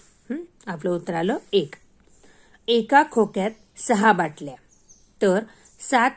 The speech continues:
खोक्यांत मिळून किती बाटल्या आहेत? <clears throat> बघा, इथं वस्तू मोजायच्यात आपल्याला. हं?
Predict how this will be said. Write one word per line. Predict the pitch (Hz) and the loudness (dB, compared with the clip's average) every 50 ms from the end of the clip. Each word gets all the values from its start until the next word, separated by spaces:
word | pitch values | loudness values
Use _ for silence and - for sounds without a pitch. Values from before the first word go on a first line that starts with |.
| _ | _
खोक्यांत | - - 208 196 - - 190 190 190 196 196 | 0 0 0 2 2 -2 -4 -2 -2 -4 -2
मिळून | 208 202 202 190 185 190 233 302 - _ _ - | 2 4 4 6 6 4 2 0 -4 _ _ -8
किती | 262 226 - - 294 294 | -6 -4 0 2 2 2
बाटल्या | 226 233 214 - - - 190 202 262 370 - - _ _ _ _ - | 2 0 -6 -6 -6 -2 0 0 0 0 -4 -12 _ _ _ _ -4
आहेत? | - 226 196 185 151 151 - - _ - - - - 220 - - _ _ _ _ _ - | 0 2 2 2 0 -2 -8 -14 _ -4 -4 -2 0 -2 -2 -2 _ _ _ _ _ -12
<clears throat> | - - - - _ _ _ _ _ _ _ _ _ - - - - | -12 -12 -12 -14 _ _ _ _ _ _ _ _ _ -20 -20 -16 -6
बघा, | - 226 220 185 175 147 - - - - - - - - | 0 0 0 0 0 -4 -6 -12 -20 -20 -20 -20 -10 -6
इथं | 247 240 196 294 | -4 2 2 4
वस्तू | 262 277 269 262 - - 311 | 4 4 2 2 0 0 0
मोजायच्यात | 285 240 214 190 160 156 151 147 - 165 147 147 | 2 4 2 2 2 -2 -4 -4 -6 -8 -8 -8
आपल्याला. | 147 147 - - 135 127 120 - _ _ - 226 | -12 -10 -10 -12 -12 -12 -14 -20 _ _ -6 -4
हं? | 254 | -4